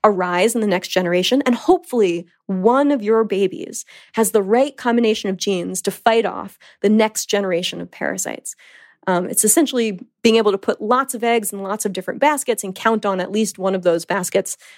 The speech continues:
not, uh, losing its fitness completely in the next generation.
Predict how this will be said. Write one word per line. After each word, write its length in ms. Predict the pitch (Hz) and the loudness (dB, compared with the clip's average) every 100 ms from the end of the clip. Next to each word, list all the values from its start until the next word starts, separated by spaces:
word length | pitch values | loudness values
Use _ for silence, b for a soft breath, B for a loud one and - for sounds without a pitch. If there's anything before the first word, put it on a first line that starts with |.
| b b - - | b b -14 -8
not, 480 | 202 202 208 202 - - | 0 2 4 2 -4 -6
uh, 140 | 190 170 | -2 0
losing 340 | 196 220 208 | 2 2 2
its 120 | 196 | -2
fitness 360 | - - 190 - | -4 -4 -4 -14
completely 760 | - 196 208 226 - - - b b b | -8 -8 -4 -4 -4 -6 -8 b b b
in 120 | 196 | -4
the 60 | 190 | 0
next 240 | 175 - | -2 -2
generation. 680 | - 180 175 175 - - 220 | -6 -4 -4 -4 -6 -10 -14